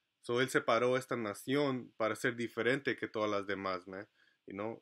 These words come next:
de una forma u otra, man, Él escogió a esta nación para que sean más mejores, man. You know,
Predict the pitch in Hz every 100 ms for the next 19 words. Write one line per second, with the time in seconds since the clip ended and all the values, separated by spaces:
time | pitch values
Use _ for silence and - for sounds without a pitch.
0 | _ - 98 113 117 135 139 - 147 139
1 | 120 123 143 127 110 110 117 110 107 127
2 | 127 123 - 110 120 117 117 104 - 120
3 | 117 107 104 - 113 110 104 104 101 110
4 | 151 131 98 95 113 _ _ _ _ _
5 | _ _ _ _ - 107 104 120